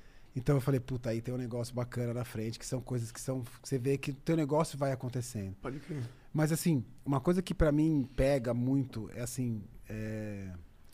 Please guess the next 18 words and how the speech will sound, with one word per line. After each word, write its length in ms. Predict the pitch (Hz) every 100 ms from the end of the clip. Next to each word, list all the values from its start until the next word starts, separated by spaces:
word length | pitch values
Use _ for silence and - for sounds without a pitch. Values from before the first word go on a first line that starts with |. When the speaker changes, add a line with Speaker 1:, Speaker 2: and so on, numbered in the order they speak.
| - -
Speaker 1:
é 80 | 180
triste 360 | - 214 170 123
falar 280 | 139 131 120
isso 180 | - 120
um 20 |
pouco, 280 | - 107 110
assim, 220 | - 104
que 120 | -
assim, 200 | 117 127
se 120 | 113
você 180 | 127 -
for 160 | 160 190
fazer 220 | - 143
uma 60 | 143
pesquisa 360 | 143 - 135 135
no 60 |
mercado, 640 | 120 117 120 117 143 123 - - - - - - - - - - - -
é... 480 | 117 123 117 110